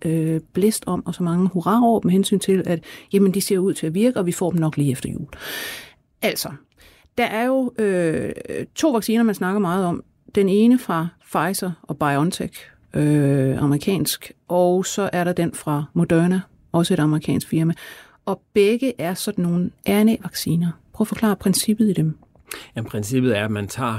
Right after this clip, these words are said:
Speaker 2: øh, igen en lille del af, af spike, øh, genet, der koder for spike, og så laver man det om til, til en, en R N A, det vil sige et lille stykke, stykke nukleotid, som så man, når man sprøjter ind i kroppen, så producerer kroppen selv spike-proteinet.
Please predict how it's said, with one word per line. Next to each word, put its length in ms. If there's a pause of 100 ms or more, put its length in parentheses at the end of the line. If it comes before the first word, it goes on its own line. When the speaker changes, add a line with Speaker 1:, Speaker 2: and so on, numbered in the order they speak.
(140)
Speaker 2:
øh, 400
igen 380
en 120
lille 200
del 380
af, 400
af 160
spike, 600
øh, 600 (480)
genet, 300
der 60
koder 480
for 140
spike, 380 (100)
og 120
så 100
laver 200
man 140
det 100
om 120
til, 200 (100)
til 340
en, 260
en 240 (100)
R 180
N 60
A, 100 (100)
det 100
vil 100
sige 160
et 80
lille 160
stykke, 420 (420)
stykke 580
nukleotid, 640 (120)
som 340
så 140
man, 160
når 80
man 100
sprøjter 400
ind 180
i 40
kroppen, 440 (220)
så 160
producerer 480
kroppen 320
selv 240 (100)
spike-proteinet. 840